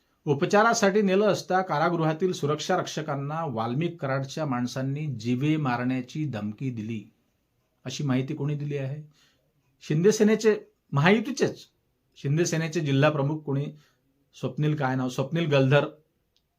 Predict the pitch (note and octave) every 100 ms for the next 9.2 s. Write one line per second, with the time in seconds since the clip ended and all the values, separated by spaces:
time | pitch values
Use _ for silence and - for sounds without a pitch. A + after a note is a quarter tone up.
0 | _ _ C#3 B2+ C#3 D3+ D3+ - C3+ C3
1 | C3 C3+ C3 C3 B2 A2 A#2+ D3+ B2 C3+
2 | C3+ B2+ A2 - - _ _ _ _ _
3 | _ _ _ _ _ _ _ _ _ B2+
4 | C#3 A#3 D#4 D4 C#4 D4+ A3+ C4+ E4+ -
5 | C4+ F#3+ E3+ G#3 B3+ F#3+ F#3+ C4+ D4 D4
6 | F#3+ F3 A3 A#3 C#4 - D#3+ G3 F3+ C3
7 | B2 C#3+ C#3+ D#3+ B2 A2+ B2 D3+ A#2+ -
8 | G#2 F#2 _ F#3+ A3 A3 B2+ D#3 D#3+ -
9 | G#2 -